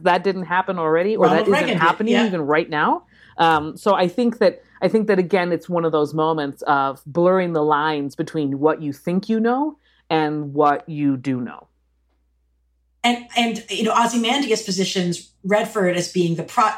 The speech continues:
Speaker 2: Redford being president as being a product of his own machinations. Like, it isn't the people of America who put him there. It's Ozymandias. Ozymandias at least thinks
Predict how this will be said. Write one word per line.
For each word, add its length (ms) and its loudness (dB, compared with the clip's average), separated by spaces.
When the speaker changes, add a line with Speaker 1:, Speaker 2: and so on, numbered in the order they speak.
Speaker 2:
Redford 440 -4
being 160 0
president 520 -2
as 120 -2
being 160 -4
a 80 -4
product 400 0
of 100 -2
his 160 -2
own 240 0
machinations. 800 -6
Like, 100 -6
it 100 -10
isn't 200 -2
the 60 -10
people 340 -4
of 60 -4
America 520 -4
who 100 -2
put 200 -6
him 160 -4
there. 360 -2
It's 440 -6
Ozymandias. 640 0
Ozymandias 800 0
at 120 -6
least 260 -4
thinks 500 -10